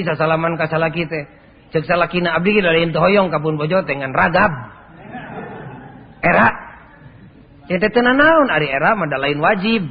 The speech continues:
Ngan bapak teu boga ganjaran nyontohan anak. Teu nanaon. Ngan ulah era wawarehan ari ngajak sare ka indungna teh era, ari salaman era. Bet wawarehan era teh. Atuh tina nuzulul Quran wengi ieu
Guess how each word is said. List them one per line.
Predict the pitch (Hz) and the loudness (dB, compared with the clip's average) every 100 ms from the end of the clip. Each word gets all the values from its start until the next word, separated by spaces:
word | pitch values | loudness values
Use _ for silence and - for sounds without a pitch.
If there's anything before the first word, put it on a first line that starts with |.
| 117 - - - - | -10 -20 -20 -18 -2
Ngan | 180 202 | 0 0
bapak | 147 123 226 | -2 0 0
teu | 226 | 0
boga | 180 160 160 | -4 -2 0
ganjaran | 147 139 123 190 | 0 -2 0 0
nyontohan | 185 147 131 147 | 0 -2 -2 -2
anak. | 190 226 214 214 - - - - - - - - _ | 0 2 2 0 -10 -20 -20 -20 -20 -20 -20 -20 _
Teu | - 285 | 0 2
nanaon. | 294 285 247 175 127 117 120 - - _ - | 4 2 0 -4 -8 -16 -20 -20 -20 _ -4
Ngan | 175 247 | 0 2
ulah | 254 156 143 | 2 0 0
era | 120 139 | -2 0
wawarehan | 151 180 190 226 214 208 | 2 2 4 4 2 2
ari | 180 | 0
ngajak | 185 185 180 180 | 0 0 0 -2
sare | 190 190 156 | 0 2 2
ka | 151 | 0
indungna | 151 160 170 151 | -2 -2 -2 -2
teh | 165 | -2
era, | 151 139 196 | -2 2 4
ari | 226 190 170 | 4 2 2
salaman | 160 156 180 202 | 0 2 2 2
era. | 220 254 254 - - - - - - - - - - - - - - - - | 4 4 2 -2 -16 -18 -16 -16 -16 -16 -16 -18 -18 -20 -20 -18 -18 -18 -6
Bet | 202 196 | -6 2
wawarehan | 233 240 240 247 240 233 226 226 | 2 4 4 4 2 2 0 0
era | 226 214 214 214 | 0 0 0 0
teh. | 208 190 - - - - - - - - - - - - | -4 -8 -16 -20 -20 -20 -20 -20 -18 -18 -18 -20 -20 -2
Atuh | 220 226 214 160 | 0 2 0 0
tina | 190 185 | 0 2
nuzulul | 185 180 165 185 175 | 2 2 2 0 0
Quran | 185 180 185 | -2 -2 0
wengi | 185 185 175 185 | 0 0 0 2
ieu | 180 | 2